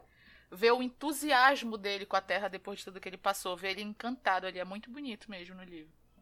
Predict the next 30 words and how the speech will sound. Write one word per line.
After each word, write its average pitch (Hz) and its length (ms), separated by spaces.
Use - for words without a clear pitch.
Eu 226 120
acho, 277 240
ah, 294 280
outra 269 260
coisa 285 220
também 233 200
que 220 80
eu 220 40
acho 214 200
interessante 208 580
desse 196 240
livro, 226 500
dessa, 196 240
desse 196 200
capítulo, 208 480
é 196 120
quando 220 320
eles 220 200
conversam 214 760
sobre 190 340
a 190 80
oferta 196 360
do 185 120
governador 190 680
e 196 40
da 180 160
Jocasta, 214 640
da 190 140
gente 226 220
saber 233 580